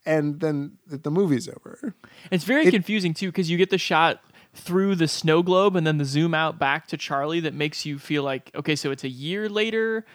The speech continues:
Speaker 2: or this was all in
Speaker 1: Right.
Speaker 2: Charlie's mind, or the elves have been watching, and it's just the same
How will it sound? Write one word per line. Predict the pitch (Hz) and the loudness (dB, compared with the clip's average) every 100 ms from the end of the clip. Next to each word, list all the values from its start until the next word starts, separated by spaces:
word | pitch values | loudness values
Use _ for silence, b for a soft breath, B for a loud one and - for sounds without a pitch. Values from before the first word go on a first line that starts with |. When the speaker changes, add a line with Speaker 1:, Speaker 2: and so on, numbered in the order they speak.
| b b | b b
Speaker 2:
or | 147 | -4
this | 147 151 | -4 -4
was | 147 139 | -6 -2
all | 143 151 | 2 4
in | 135 | 4
Speaker 1:
Right. | 120 | 2
Speaker 2:
Charlie's | 139 135 139 | 0 -6 -4
mind, | 185 214 208 208 208 | -2 0 0 -2 -4
or | - 147 | -4 -4
the | 143 - | -4 2
elves | 147 165 160 | 2 2 -2
have | 165 | -8
been | 139 143 | -6 -6
watching, | 139 151 214 - 254 247 | -2 -2 -2 -2 -4 -2
and | 175 | -2
it's | 165 - | -2 -2
just | 180 180 - | -4 -4 -6
the | 156 | -10
same | - - 185 202 208 | -6 -2 -2 -2 -4